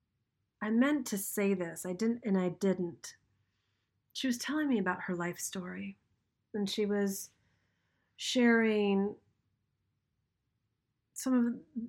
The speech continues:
the worst experiences a human could experience. I remember just, like, looking at her on Zoom and thinking,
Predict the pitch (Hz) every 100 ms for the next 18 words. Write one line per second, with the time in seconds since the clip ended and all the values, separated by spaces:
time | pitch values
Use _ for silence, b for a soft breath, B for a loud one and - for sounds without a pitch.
0 | - _ _ _ 214 208 226 254 262 277
1 | 277 262 233 233 247 233 202 - - -
2 | - - - - _ _ _ _ _ _
3 | _ _ _ _ _ 214 214 - - 190
4 | 180 175 180 185 190 185 185 175 190 185
5 | - - - 156 147 - - _ - -
6 | _ _ _ _ _ _ _ _ _ _
7 | _ _ _ _ _ - 240 302 294 226
8 | 185 190 185 196 196 196 175 - 180 165
9 | 160 160 - 165 160 165 160 160 180 190
10 | - 196 190